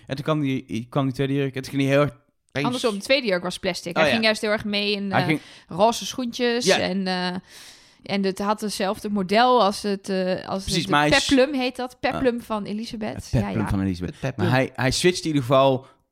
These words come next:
Speaker 1: toen het van de ene naar de andere ging, honderdtachtig graden, honderdtachtig graden om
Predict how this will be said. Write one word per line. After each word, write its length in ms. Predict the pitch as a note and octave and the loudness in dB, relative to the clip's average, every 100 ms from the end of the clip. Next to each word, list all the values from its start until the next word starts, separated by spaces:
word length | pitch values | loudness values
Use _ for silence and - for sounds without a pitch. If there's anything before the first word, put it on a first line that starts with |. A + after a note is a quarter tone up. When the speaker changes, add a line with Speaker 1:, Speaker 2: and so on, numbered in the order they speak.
| _ - | _ 0
Speaker 1:
toen 180 | C#3 | 2
het 80 | B2 | 2
van 120 | C#3 | 2
de 60 | B2+ | 2
ene 140 | B2+ B2 | 4 4
naar 140 | A#2+ | 4
de 60 | B2+ | 4
andere 240 | C#3+ C#3 | 2 2
ging, 340 | C3+ B2+ B2+ - | 2 2 2 -2
honderdtachtig 640 | A#2 C3+ B2 C#3+ - A#2+ | -4 -4 -2 -4 -4 -8
graden, 640 | - A#2+ A2 G#2+ G#2 G#2+ G#2 | -2 0 0 -2 -2 -2 -2
honderdtachtig 460 | A#2+ B2 D3 - | -4 -2 -4 -4
graden 320 | B2 A2 G2+ | -2 0 0
om 240 | G2 D3 | -2 -2